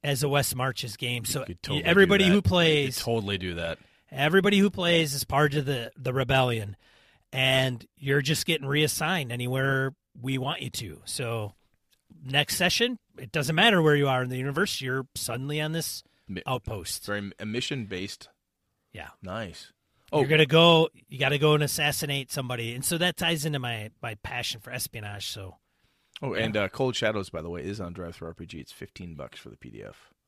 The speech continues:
Speaker 1: It is. I
Speaker 2: It is
Speaker 1: got a
Speaker 2: not
Speaker 1: hard
Speaker 2: much.
Speaker 1: copy.
Speaker 2: Did
Speaker 1: Yeah.
Speaker 2: you? Where's
Speaker 1: No.
Speaker 2: that?
Speaker 1: Well, I got it on a Kickstarter, so I'm, I'm
Speaker 2: Oh,
Speaker 1: supposed
Speaker 2: did
Speaker 1: to get
Speaker 2: you?
Speaker 1: a really super nice hard copy. But
Speaker 2: Wow.
Speaker 1: Well, I
Speaker 2: Okay.
Speaker 1: bought it. I got it at cost on Drive-Thru as part of the Kickstarter.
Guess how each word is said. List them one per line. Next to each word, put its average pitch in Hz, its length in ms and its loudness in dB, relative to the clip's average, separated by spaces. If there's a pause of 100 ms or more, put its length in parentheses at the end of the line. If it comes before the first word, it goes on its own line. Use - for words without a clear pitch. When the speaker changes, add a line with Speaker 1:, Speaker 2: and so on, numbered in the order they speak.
(100)
Speaker 1:
It 113 240 -8
is. 113 400 -4
I 98 120 -8
Speaker 2:
It 113 60 -4
is 104 100 -14
Speaker 1:
got 113 160 -4
a 104 80 -4
Speaker 2:
not 92 40 -8
Speaker 1:
hard 113 180 -6
Speaker 2:
much. - 60 -14
Speaker 1:
copy. 113 460 -12 (160)
Speaker 2:
Did 98 180 -8
Speaker 1:
Yeah. 175 100 -2
Speaker 2:
you? 170 40 -2
Where's 107 220 -8
Speaker 1:
No. 127 160 0
Speaker 2:
that? 104 80 -12 (1000)
Speaker 1:
Well, 139 100 4
I 175 60 6
got 214 160 6
it 208 120 8
on 175 60 4
a 151 60 0
Kickstarter, 107 500 -4
so - 140 -6
I'm, 135 180 -4
I'm 143 120 0
Speaker 2:
Oh, - 20 2
Speaker 1:
supposed 135 280 0
Speaker 2:
did - 20 -4
Speaker 1:
to - 80 -2
get 120 80 -6
Speaker 2:
you? 113 60 -4
Speaker 1:
a - 20 -4
really 123 200 -4
super - 460 -4
nice 117 300 -6
hard 92 200 -16
copy. - 400 -16
But 82 140 -12
Speaker 2:
Wow. 117 420 -10 (240)
Speaker 1:
Well, 117 120 -4
I 147 80 6
Speaker 2:
Okay. 160 100 2
Speaker 1:
bought 151 240 8
it. 135 160 -4 (140)
I 151 80 -4
got 160 160 0
it 139 100 -2
at 117 160 -8
cost 110 400 -8
on 95 100 -14
Drive-Thru 98 400 -10
as 87 120 -12
part 98 200 -14
of 87 60 -16
the 82 60 -18
Kickstarter. - 380 -20